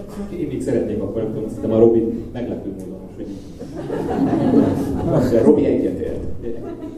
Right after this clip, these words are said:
Speaker 1: Én nem tudom, hogy, ö, bízhatok-e, vagy bízhatok-e a társadalomban, de nagyon-nagyon fontos, amit mondtál,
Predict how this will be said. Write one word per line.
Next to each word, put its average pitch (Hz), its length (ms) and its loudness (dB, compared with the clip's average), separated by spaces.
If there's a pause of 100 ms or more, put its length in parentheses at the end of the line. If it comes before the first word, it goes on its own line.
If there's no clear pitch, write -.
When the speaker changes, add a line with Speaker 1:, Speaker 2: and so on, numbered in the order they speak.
(420)
Speaker 1:
Én 151 80 4
nem 175 200 2
tudom, 110 260 2
hogy, 110 160 0
ö, 110 380 2
bízhatok-e, 120 500 0
vagy 107 120 2
bízhatok-e 107 440 0
a 101 120 -2
társadalomban, 113 720 2
de 120 60 2
nagyon-nagyon 110 440 4
fontos, - 260 0
amit 101 220 -6
mondtál, 104 320 -8